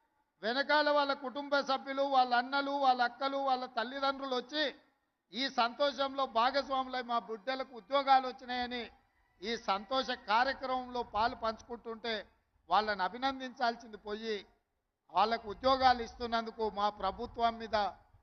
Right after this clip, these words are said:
శాపనార్థాలు పెడుతున్నారంటే మీ ఆలోచన ఎట్లున్నదో, మీ వంకర బుద్ధి ఎట్లున్నదో ఇక్కడికి వచ్చిన వాళ్ళకే కాదు, ఈ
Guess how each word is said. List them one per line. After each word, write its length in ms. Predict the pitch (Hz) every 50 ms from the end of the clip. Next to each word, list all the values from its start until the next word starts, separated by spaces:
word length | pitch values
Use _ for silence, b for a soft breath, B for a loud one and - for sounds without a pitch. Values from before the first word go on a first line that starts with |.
| _ _ -
శాపనార్థాలు 800 | - - 196 190 220 254 277 269 262 262 254 247 - 247 233 233 220 196
పెడుతున్నారంటే 760 | 208 214 208 - - 226 220 220 214 208 208 208 190 233 226 214 185 160 _ _ _ _ _ _ _ _ _ _ 151
మీ 120 | 175 190 202 196 170 165 190
ఆలోచన 420 | 226 254 254 262 254 262 247 233 226 214 208
ఎట్లున్నదో, 540 | 214 - - 294 277 277 269 269 269 269 247 240 202 - _ _ _ _ _ _ _ _ _ _ 165
మీ 140 | 185 220 226 220 185
వంకర 340 | 196 196 208 214 - 247 247 240 202
బుద్ధి 200 | 240 - - 226 214
ఎట్లున్నదో 520 | 214 - - 254 233 226 233 233 220 226 214 190 165 _ _ _ _ _ _ _ -
ఇక్కడికి 400 | 185 196 _ - 226 214 202 - 208
వచ్చిన 220 | 208 - - 262 277 269 269
వాళ్ళకే 380 | 269 269 262 254 262 262 247 233 233
కాదు, 220 | 233 233 240 240 220 202 - - _ _ _ _ _ _ _
ఈ 100 | 165 180